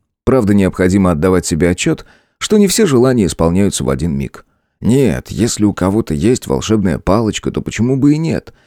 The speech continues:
Но я-то ей не располагаю. Магия, поддержка, сильный клан и деньги не всегда способны решать бытовые проблемы. Полтора месяца потребовалось привести магазин Ирины в пристойный вид.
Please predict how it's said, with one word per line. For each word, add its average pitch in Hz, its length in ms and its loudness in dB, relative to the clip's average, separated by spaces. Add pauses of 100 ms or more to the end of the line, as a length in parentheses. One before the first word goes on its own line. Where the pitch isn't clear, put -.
(120)
Но 120 160 4
я-то 131 420 2
ей 87 300 2
не 78 160 -2
располагаю. 78 800 0 (420)
Магия, 131 540 0 (180)
поддержка, 80 600 -2
сильный 107 400 2
клан 120 400 0
и 101 40 -2
деньги 120 460 -2 (280)
не 113 120 2
всегда 139 320 0
способны 87 500 0
решать 87 360 0
бытовые 73 420 -2
проблемы. 62 520 -6 (580)
Полтора 156 380 2
месяца 135 440 -2
потребовалось 98 600 2
привести 85 400 -2
магазин 87 440 2
Ирины 101 280 2
в - 80 -6
пристойный 85 520 -2
вид. 60 280 -10